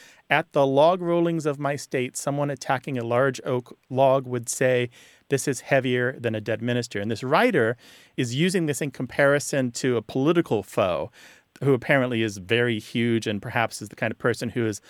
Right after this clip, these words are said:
lived off the fat of others' labor. And so a lot of the uses that I see of "heavier than a dead minister," and sometimes it's dead preacher or dead priest, um,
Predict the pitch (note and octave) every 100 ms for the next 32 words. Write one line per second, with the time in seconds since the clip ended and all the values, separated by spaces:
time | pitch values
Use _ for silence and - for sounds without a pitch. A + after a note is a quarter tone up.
0 | - - B2+ C#3 C#3+ A#2+ A2+ A#2 - G2+
1 | - B2 A#2+ G#2 G2+ B2 A#2 G#2 G2+ B2+
2 | D#3 G2 - - - - _ B2+ - C#3+
3 | C#3 D3+ F#3 G#3+ E3 C3+ D3 E3 C#3 -
4 | A#2 A2 - C#3+ C#3 A2 C#3 A#2+ A#2+ A#2
5 | A2 G#2 A2+ A2 A#2+ A#2+ A#2+ G#2 - B2+
6 | A#2 G#2+ - - F#2+ - D3 - A#2 F#2
7 | G2+ - - C#3 B2+ - - - - -
8 | - A#2+ B2 A#2+ A#2